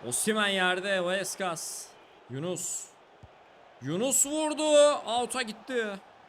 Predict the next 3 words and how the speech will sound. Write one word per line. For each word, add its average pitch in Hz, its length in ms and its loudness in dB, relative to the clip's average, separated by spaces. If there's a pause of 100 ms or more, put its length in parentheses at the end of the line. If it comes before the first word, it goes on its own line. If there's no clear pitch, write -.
Huescas. 185 760 -4 (400)
Karessas'la 196 640 -4
oynadı. 190 480 -2